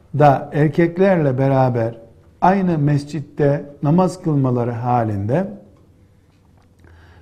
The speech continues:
kadınlar en arka safı oluştururlar. En önde imam olur. İmamın arkasında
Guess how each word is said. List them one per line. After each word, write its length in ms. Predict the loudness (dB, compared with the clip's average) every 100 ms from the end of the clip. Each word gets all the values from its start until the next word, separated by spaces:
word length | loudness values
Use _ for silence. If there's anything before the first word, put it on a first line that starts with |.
| -6
kadınlar 720 | -2 2 4 4 4 2 -2 -12 -20 _ _ _ _ _ _
en 220 | 0 0 0 0
arka 340 | 0 2 -2
safı 340 | -4 -4 -4 -4
oluştururlar. 840 | -4 -6 -10 -14 -12 -12 -14 -16 -20 _ _ _ _ _ _ _
En 140 | -2 0
önde 320 | 2 0 0
imam 300 | 2 2 2
olur. 320 | -2 -10 -18 -20 _ _ _ _ -20 -2
İmamın 340 | 2 4 4 4
arkasında 840 | 2 0 -4 -4 -6 -6 -8